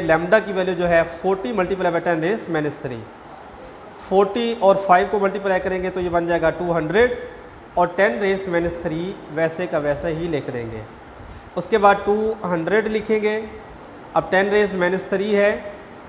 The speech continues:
ओवर के नीचे जाएगी प्लस का थ्री, और साइंटिफिक notation से हम change करें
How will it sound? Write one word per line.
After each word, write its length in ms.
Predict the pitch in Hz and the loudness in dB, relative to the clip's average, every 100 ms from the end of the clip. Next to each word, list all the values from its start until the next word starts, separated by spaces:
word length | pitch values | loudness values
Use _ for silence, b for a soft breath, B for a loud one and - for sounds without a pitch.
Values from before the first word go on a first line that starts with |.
| - - - | -20 -16 -4
ओवर 220 | 180 202 | 4 4
के 140 | 202 196 | 4 2
नीचे 220 | 185 208 | 2 2
जाएगी 280 | 202 196 190 | 2 2 0
प्लस 380 | 190 160 160 - | -2 2 2 0
का 80 | 214 | -2
थ्री, 380 | 202 202 208 208 - - - - - - - - - - - | 0 0 0 -2 -8 -18 -20 -20 -20 -20 -20 -20 -20 -8 4
और 240 | 175 185 | 8 8
साइंटिफिक 560 | 190 196 185 208 196 208 | 6 0 -2 0 0 -2
notation 440 | 190 180 185 208 | -2 -2 -2 -2
से 120 | 196 196 | -2 -2
हम 120 | 185 | -2
change 300 | - 180 190 | -2 -2 -2
करें 440 | 202 196 196 202 | 0 2 2 0